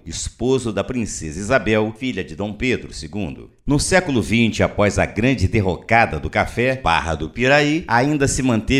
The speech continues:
em desenvolvimento devido à ferrovia que passa por suas terras. No entanto, com a abertura da rodovia Presidente Dutra e a construção da Companhia Siderúrgica Nacional em Volta Redonda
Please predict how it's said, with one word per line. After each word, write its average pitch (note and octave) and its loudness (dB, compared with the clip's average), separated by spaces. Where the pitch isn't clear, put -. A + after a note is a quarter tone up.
em A#2 2
desenvolvimento A2 2
devido G#2 0
à G#2+ 2
ferrovia A2 0
que A2+ -6
passa B2+ 2
por D3+ -4
suas C3 0
terras. D#2 -2
No D2 -6
entanto, A#2 0
com G#2+ -2
a G#2+ 2
abertura F#2+ -2
da E2+ -2
rodovia F2+ -2
Presidente F#2 -4
Dutra A2 0
e G2 2
a F2+ 0
construção A2+ -2
da G2 0
Companhia G#2+ 0
Siderúrgica E2 -2
Nacional F2 0
em D2 -6
Volta C#2 -6
Redonda G2+ -2